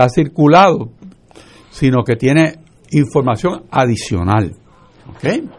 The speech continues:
Y es curioso porque supuestamente el chat se publicó íntegramente ya para el verano. O sea, pero luego de que se publica el chat por segunda vez, primera fue a principio de año y después fue en el verano,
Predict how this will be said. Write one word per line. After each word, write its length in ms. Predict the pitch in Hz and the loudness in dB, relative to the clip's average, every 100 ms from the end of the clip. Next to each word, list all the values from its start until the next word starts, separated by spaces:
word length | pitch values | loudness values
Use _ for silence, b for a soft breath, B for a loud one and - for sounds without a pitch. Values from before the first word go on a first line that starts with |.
| - B B B B B B - | -20 B B B B B B -8
Y 80 | |
es 80 | 107 | -8
curioso 520 | - 220 165 190 190 | 0 4 4 4 0
porque 400 | 262 180 123 143 | 0 0 0 -2
supuestamente 800 | 120 117 110 110 147 139 175 214 160 | -2 -4 -6 -2 0 2 0 2 0
el 120 | 120 | 0
chat 260 | - 127 117 | 0 0 0
se 120 | 160 | -4
publicó 400 | 151 151 131 151 147 | -2 -2 2 0 2
íntegramente 800 | 143 156 151 147 147 175 180 123 | 2 2 2 2 2 0 -2 -2
ya 180 | 120 | -2
para 180 | 135 151 | -2 -4
el 60 | 127 | -2
verano. 400 | 107 123 381 156 - _ _ _ | -4 -4 -8 -12 -18 _ _ _
O 40 | - | -6
sea, 200 | 113 101 _ | -6 -6 _
pero 340 | - 131 113 - B B B B B _ _ _ | 0 2 0 -2 B B B B B _ _ _
luego 460 | 156 135 143 190 220 | -2 4 6 8 8
de 120 | 233 | 6
que 100 | 208 | 0
se 160 | 160 156 | -2 -2
publica 480 | 131 123 151 165 185 | 0 2 2 2 0
el 140 | 165 | -2
chat 440 | - - 165 170 | -6 0 0 0
por 200 | - 131 117 | -4 -2 -2
segunda 500 | 120 110 127 147 151 | -2 0 2 6 6
vez, 320 | 165 165 - - - _ - | 6 2 -12 -20 -20 _ -20
primera 440 | - 110 110 120 120 | -10 -6 -2 0 0
fue 220 | - 131 123 | 0 2 2
a 80 | 117 | 0
principio 460 | 117 107 113 110 | -4 -6 -6 -2
de 100 | 123 | 0
año 180 | 131 127 | 0 0
y 40 | |
después 240 | 95 - 85 | -4 -8 -8
fue 140 | 117 | -2
en 60 | 117 | -2
el 60 | |
verano, 460 | 120 131 156 131 104 | 2 4 4 2 -4